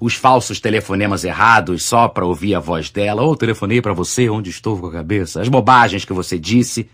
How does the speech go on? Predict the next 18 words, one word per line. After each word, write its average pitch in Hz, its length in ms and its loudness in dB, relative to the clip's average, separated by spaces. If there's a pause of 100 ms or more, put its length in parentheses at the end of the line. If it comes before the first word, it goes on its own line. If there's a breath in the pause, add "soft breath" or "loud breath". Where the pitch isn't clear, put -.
(140 soft breath)
tentando 90 340 -6
impressioná-la. 92 880 -4 (340)
Pior, 127 460 2 (420)
as 104 180 -6
bobagens 123 720 4
que 131 140 -6
você 117 360 0
ensaiou 123 420 4
em 107 100 2
casa 131 400 4
e 120 60 4
disse 120 400 2
como 135 180 2
se 120 140 -4
tivesse 120 440 0
pensado 110 560 2
na 98 140 2
hora. 85 340 0